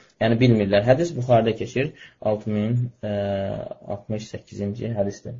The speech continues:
altmış yeddinci hədisdir. Ə, <clears throat> və sonra, "İştənibu kəsiran minəz zann",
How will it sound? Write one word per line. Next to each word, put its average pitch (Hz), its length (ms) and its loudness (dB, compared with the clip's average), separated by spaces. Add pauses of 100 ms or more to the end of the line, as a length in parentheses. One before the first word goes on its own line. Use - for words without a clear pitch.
altmış - 340 -12
yeddinci 104 280 -6
hədisdir. - 400 -8 (220)
Ə, 107 380 -2 (340)
<clears throat> 117 380 2
və 143 160 4
sonra, 147 440 4
"İştənibu 123 580 2
kəsiran 120 500 2
minəz 107 320 0
zann", 110 280 4